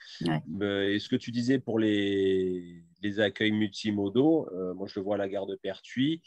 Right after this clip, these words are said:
Speaker 2: euh, avec la communauté de communes de, de, de la métropole d'Aix-Marseille, ils ont mis en place des containers, euh, où on peut,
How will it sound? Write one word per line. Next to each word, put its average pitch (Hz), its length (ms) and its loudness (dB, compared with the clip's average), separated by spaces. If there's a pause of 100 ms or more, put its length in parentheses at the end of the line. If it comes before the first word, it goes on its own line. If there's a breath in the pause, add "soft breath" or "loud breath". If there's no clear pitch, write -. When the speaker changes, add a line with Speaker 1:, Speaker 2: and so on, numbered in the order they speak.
(440 loud breath)
Speaker 2:
euh, 98 140 2
avec 101 160 0
la 101 140 4
communauté 107 680 2
de - 80 -4
communes 104 460 4
de, 90 500 0
de, 85 240 -4
de 90 60 -6
la 90 120 0
métropole 95 600 0
d'Aix-Marseille, 104 840 4 (200)
ils 92 240 -6
ont 90 80 0
mis 92 140 0
en 90 120 -2
place 110 400 6
des 90 120 0
containers, 113 800 6 (240)
euh, 85 220 -4 (760)
où 110 120 4
on 101 220 6
peut, 135 320 8